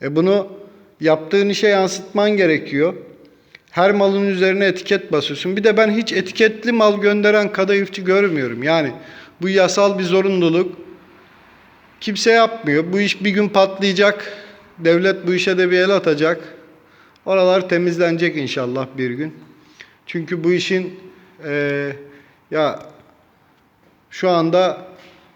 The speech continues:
kullanılan piyasada en iyi, hani kadayıflık un olarak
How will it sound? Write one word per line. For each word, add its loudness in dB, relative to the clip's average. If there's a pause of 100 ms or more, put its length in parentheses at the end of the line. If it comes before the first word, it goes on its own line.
kullanılan 0
piyasada 2 (520)
en 2
iyi, -6 (460)
hani -6
kadayıflık 0 (100)
un 0
olarak 0